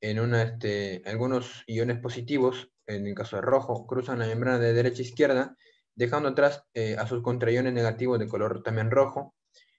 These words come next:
y en este caso establecen un potencial de membrana di-, distinto a cero, ¿no? Es decir, evidenciamos una cara de la membrana con carga positiva y una cara de la membrana con carga negativa, ¿no? Esto es por el paso de algunos cationes hacia el espacio intracelular.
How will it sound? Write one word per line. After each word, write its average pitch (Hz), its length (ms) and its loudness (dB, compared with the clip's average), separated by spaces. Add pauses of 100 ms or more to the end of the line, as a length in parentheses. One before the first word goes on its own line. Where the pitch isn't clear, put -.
(120)
y 147 120 -2
en 123 200 2
este 127 220 0
caso 131 400 0
establecen 131 840 0
un 135 220 -6
potencial 123 380 0
de 123 60 2
membrana 123 320 2
di-, 107 360 -4
distinto 113 380 -8
a 113 40 -4
cero, 104 240 -2
¿no? 95 120 -10
Es 113 180 -2
decir, 117 380 -4 (380)
evidenciamos 127 580 2
una 117 240 -2
cara 123 280 2
de 117 100 2
la 113 100 2
membrana 120 480 2
con 107 320 -10 (420)
carga 113 220 2
positiva 120 680 0 (380)
y 120 60 -4
una 120 160 2
cara 120 180 4
de 117 80 6
la 113 80 2
membrana 117 300 2
con 104 120 -4
carga 107 280 -2
negativa, 95 500 -6
¿no? 85 160 -20 (420)
Esto 120 200 -6
es 120 40 -6
por 110 200 0
el 101 80 -4
paso 123 240 0
de 107 80 0
algunos 113 240 -2
cationes 117 640 -4
hacia 113 140 -10
el 98 80 -6
espacio 110 280 -8
intracelular. 98 580 -6